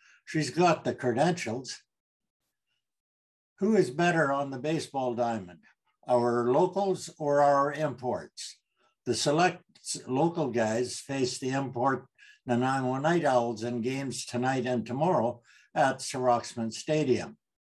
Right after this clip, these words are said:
And there's nothing like going out in a blaze of glory.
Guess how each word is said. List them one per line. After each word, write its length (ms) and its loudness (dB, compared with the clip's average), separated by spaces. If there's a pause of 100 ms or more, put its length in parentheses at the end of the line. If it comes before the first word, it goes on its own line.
(1080)
And 240 2
there's 240 -2
nothing 380 0
like 220 -4
going 320 -2
out 200 0
in 80 -8
a 80 -2
blaze 380 2
of 140 -10
glory. 560 -4